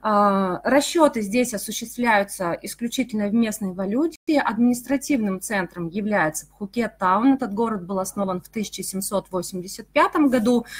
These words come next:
Население острова — около четырёхсот тысяч жителей, в то время как население Таиланда в целом — около семидесяти миллионов человек.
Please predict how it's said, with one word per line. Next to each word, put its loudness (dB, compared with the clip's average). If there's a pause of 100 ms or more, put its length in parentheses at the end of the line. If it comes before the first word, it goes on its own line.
(140)
Население 4
острова — 2
около -2
четырёхсот -2
тысяч -6
жителей, 2
в -4
то 2
время 4
как 2
население 0
Таиланда -2
в -20
целом — 2
около 0
семидесяти -2
миллионов 0
человек. -2